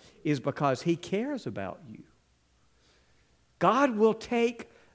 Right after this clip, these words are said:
matters that are of importance to us and say, "Give them to me." And I, and give them to me because I really care about what is going on in your life.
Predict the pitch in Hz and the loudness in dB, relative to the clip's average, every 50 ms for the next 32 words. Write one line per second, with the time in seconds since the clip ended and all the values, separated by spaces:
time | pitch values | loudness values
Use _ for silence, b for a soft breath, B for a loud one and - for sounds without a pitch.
0 | b b 147 151 165 185 202 226 226 208 156 127 123 135 147 143 - 165 160 156 | b b 0 0 2 2 2 2 0 2 2 0 0 0 -2 -4 -2 -2 -2 0
1 | - 151 147 156 156 156 151 151 - 147 139 135 139 131 117 - - - 214 220 | 0 0 0 2 2 2 2 2 0 0 0 0 -2 -4 -4 -6 -2 0 2 2
2 | 208 175 147 - - - - 151 151 151 170 196 214 175 120 113 135 - - - | 0 0 -4 -10 -12 -8 -4 -2 -2 -2 -2 -2 -4 -4 -4 -6 -8 -10 -14 -18
3 | - - - - _ _ _ _ b b b b b b b b b b 143 - | -18 -20 -20 -20 _ _ _ _ b b b b b b b b b b -6 -2
4 | 160 151 139 120 196 226 247 311 294 254 - 269 226 220 240 254 233 151 - - | -2 -2 0 0 0 0 0 0 -2 -2 -2 -2 -2 0 -2 -2 -6 -8 -10 -14
5 | _ _ _ _ _ _ _ _ _ _ b b b b b b b b b b | _ _ _ _ _ _ _ _ _ _ b b b b b b b b b b
6 | b b b - 170 180 - 190 190 - - 165 160 147 127 185 247 285 269 254 | b b b 0 0 2 2 0 -2 0 2 2 2 2 4 4 4 4 2 0
7 | 269 240 190 - - 180 180 170 175 170 160 156 135 147 143 180 190 190 170 156 | -2 -2 -2 0 0 0 2 2 0 0 0 0 -2 -2 -2 -2 -2 -2 -2 0
8 | 180 226 277 285 262 233 - - - 226 226 233 240 226 180 147 131 151 151 - | 0 0 0 0 -4 -6 -8 -8 -8 -6 -4 -4 -4 -4 -4 -4 -2 -2 -4 -2
9 | 156 151 156 160 156 139 127 143 151 160 156 151 147 156 170 180 175 170 160 151 | -2 -2 -2 -2 -2 -4 -4 -4 -4 -4 -4 -4 -2 -2 -2 -4 -4 -4 -6 -6
10 | 151 156 165 190 185 160 139 | -6 -6 -6 -4 -4 -4 -4